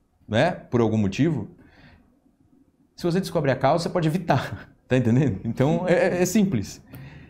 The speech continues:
Depois, você ouviu, é, que algum cidadão tem obtido grande sucesso, né, e por quais meios? É a mesma coisa, só que ao contrário. Como é que alguém obteve sucesso? É...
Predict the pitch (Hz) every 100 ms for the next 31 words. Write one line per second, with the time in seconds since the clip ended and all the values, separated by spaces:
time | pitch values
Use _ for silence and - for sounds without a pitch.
0 | - 156 165 175 165 160 160 - - 139
1 | 165 240 214 139 160 220 - - - _
2 | _ _ _ 117 123 123 120 - - -
3 | 160 143 214 226 208 160 135 120 147 156
4 | 131 135 131 110 - 135 120 123 180 190
5 | - 117 - 131 139 139 - - - -
6 | 117 139 131 143 135 170 156 110 117 113
7 | 101 85 - 107 110 131 160 165 143 143
8 | 143 135 156 147 120 101 - _ _ _
9 | _ 117 127 151 151 117 127 151 139 123
10 | 135 117 - - 110 82 - - - _
11 | _ - _ _ _ _ _ _ _ 127
12 | 135 135 135 135 131 127 127 120